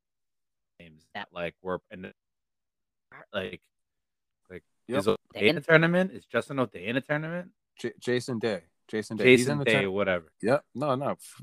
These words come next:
Speaker 2: fam. I love that you're even getting into it. That's, like, yo,
Speaker 1: Like,
Speaker 2: that's
Speaker 1: like,
Speaker 2: the best
Speaker 1: that's
Speaker 2: part.
Speaker 1: my, like, yo,
Speaker 2: So
Speaker 1: that's
Speaker 2: I'm,
Speaker 1: my
Speaker 2: I'm never
Speaker 1: boy,
Speaker 2: gonna,
Speaker 1: like,
Speaker 2: I'm
Speaker 1: like,
Speaker 2: never gonna
Speaker 1: like
Speaker 2: knock
Speaker 1: that.
Speaker 2: anybody for that. But, yeah, he's, he's,
Speaker 1: Nah, right.
Speaker 2: he's playing. And also, like, what you just said, these guys don't have to play every week.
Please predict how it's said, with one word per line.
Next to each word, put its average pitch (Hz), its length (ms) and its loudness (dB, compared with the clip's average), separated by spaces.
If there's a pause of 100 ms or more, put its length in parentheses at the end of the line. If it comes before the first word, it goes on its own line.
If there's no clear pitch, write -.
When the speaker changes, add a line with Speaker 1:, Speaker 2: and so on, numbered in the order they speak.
(120)
Speaker 2:
fam. 117 300 -4
I 107 100 2
love 139 240 0
that 139 180 -2
you're 131 140 0
even 123 180 -4
getting 110 260 -4
into 110 300 -8
it. 82 140 -14
That's, 113 380 -2
like, 98 220 -4
yo, 113 120 0
Speaker 1:
Like, 98 80 4
Speaker 2:
that's 113 140 -2
Speaker 1:
like, 104 120 6
Speaker 2:
the 131 60 2
best 123 80 -4
Speaker 1:
that's 135 140 8
Speaker 2:
part. 107 120 0
Speaker 1:
my, 151 160 6
like, 117 260 -2
yo, 107 120 -4
Speaker 2:
So 95 60 -4
Speaker 1:
that's 120 180 0
Speaker 2:
I'm, 120 60 -6
Speaker 1:
my 110 80 -4
Speaker 2:
I'm 127 100 -4
never 135 240 -4
Speaker 1:
boy, 120 220 6
Speaker 2:
gonna, 95 100 -12
Speaker 1:
like, 95 140 -14
Speaker 2:
I'm 120 60 -10 (420)
Speaker 1:
like, 98 160 -10
Speaker 2:
never 135 180 -4
gonna 135 160 -4
Speaker 1:
like 131 60 -8
Speaker 2:
knock 123 140 -2
Speaker 1:
that. 113 80 -2
Speaker 2:
anybody 104 280 -6
for 107 140 -10
that. 107 180 -4
But, 107 80 -6
yeah, 123 120 0
he's, 131 280 -8
he's, 120 80 -12
Speaker 1:
Nah, 131 240 -2
right. 101 140 -4
Speaker 2:
he's 131 120 -4
playing. 151 400 -4 (600)
And 113 140 0
also, 117 440 0
like, 104 240 -8 (300)
what 127 180 0
you 123 100 -4
just 123 220 -8
said, 127 260 -6 (300)
these 127 160 -2
guys 135 220 4
don't 127 200 -6
have 120 220 -2
to 101 80 -10
play 120 240 -6
every 120 200 -6
week. 127 220 -6